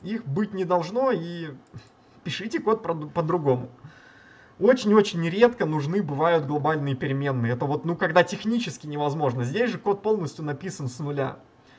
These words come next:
Я ни за что не поверю, что нельзя было без вот этого id менеджера написать код. Понятное дело, что когда код написан, избавиться от этой глобальной переменной сложно.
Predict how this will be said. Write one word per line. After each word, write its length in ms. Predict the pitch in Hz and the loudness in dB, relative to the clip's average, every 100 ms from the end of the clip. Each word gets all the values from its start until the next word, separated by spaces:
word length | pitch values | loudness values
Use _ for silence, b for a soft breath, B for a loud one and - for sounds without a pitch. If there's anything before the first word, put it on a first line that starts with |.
| b b b b b - | b b b b b -6
Я 60 | |
ни 100 | 139 | -2
за 100 | 160 | 2
что 180 | 180 220 | 2 2
не 100 | 202 | 0
поверю, 340 | 185 175 240 240 | 2 4 4 2
что 180 | - | -2
нельзя 400 | 156 147 151 175 | -4 -2 2 2
было 280 | 175 170 170 | 4 2 2
без 280 | 131 175 170 | 0 0 0
вот 220 | 139 135 | -2 -2
этого 220 | 170 160 139 | -2 -2 -4
id 280 | 185 180 | -6 -6
менеджера 680 | 147 170 190 175 135 139 131 - - _ _ _ _ _ | -2 -2 0 -2 0 0 0 -4 -20 _ _ _ _ _
написать 500 | 143 135 - - 151 | -6 -4 -4 -6 -6
код. 240 | - 139 - - B B B | -4 -8 -8 -16 B B B
Понятное 360 | 170 220 285 269 | 6 6 6 6
дело, 240 | 240 220 | 6 6
что 160 | - - | 2 2
когда 260 | 202 208 | 4 4
код 280 | 202 247 233 | 6 6 6
написан, 440 | 185 226 330 285 208 | 0 -2 -4 -2 -2
избавиться 520 | 156 175 208 269 226 | 4 6 6 2 0
от 80 | 208 | 0
этой 180 | 208 185 | 0 0
глобальной 460 | 170 160 202 208 | 2 2 2 0
переменной 480 | 143 160 160 190 151 | -2 -4 -4 -4 -4
сложно. 540 | - 156 135 110 117 | -4 -2 -2 -2 -8